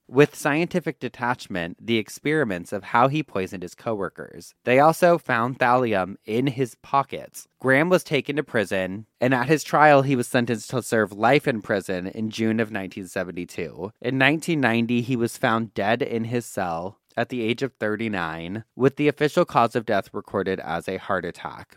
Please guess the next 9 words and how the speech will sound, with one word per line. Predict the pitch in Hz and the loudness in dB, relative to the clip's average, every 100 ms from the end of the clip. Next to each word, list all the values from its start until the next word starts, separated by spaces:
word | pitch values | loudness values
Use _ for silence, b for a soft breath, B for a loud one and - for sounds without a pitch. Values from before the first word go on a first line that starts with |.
| _ | _
But | 131 | 2
a | 135 | 4
lot | 131 135 | 6 6
of | 151 | 4
people | - 147 120 | 0 -2 -2
believe | 104 104 101 95 92 - | -4 -4 -2 -2 -2 -4
to | - 113 | -10 -6
this | 101 101 | -6 -6
day | - 98 85 85 | -6 -6 -4 -4